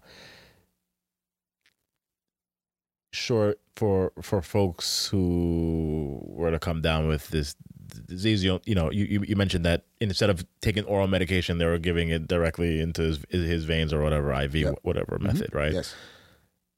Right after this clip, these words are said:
Speaker 1: Sure, in most instances, you wouldn't do that unless the situation was grave.
Speaker 2: Yes.
Speaker 1: But regardless of who the president of the United States is, it's the president of, of, of the United States. If,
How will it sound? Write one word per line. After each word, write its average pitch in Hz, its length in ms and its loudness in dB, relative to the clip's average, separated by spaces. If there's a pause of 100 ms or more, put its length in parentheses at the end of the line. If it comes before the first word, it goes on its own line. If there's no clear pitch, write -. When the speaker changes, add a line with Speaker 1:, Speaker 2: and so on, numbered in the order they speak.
(920)
Speaker 1:
Sure, 117 400 0
in 101 140 -4
most 104 220 2
instances, 98 520 2
you 101 120 2
wouldn't 104 240 2
do 104 140 2
that 95 140 4
unless 95 400 2 (240)
the 101 80 -2
situation 98 560 2
was 82 160 -2
grave. 98 400 0
Speaker 2:
Yes. - 300 -12 (180)
Speaker 1:
But 120 320 0 (1700)
regardless 123 420 0
of 90 220 -4 (640)
who 160 160 2
the 147 80 2
president 113 420 0
of 101 80 4
the 98 80 2
United 95 300 2
States 92 260 2
is, 87 400 2
it's - 140 -2
the 104 80 -2
president 101 380 2
of, 87 180 2
of, 85 260 0
of 87 140 0
the 87 40 2
United 85 280 4
States. 73 340 0 (380)
If, - 260 -2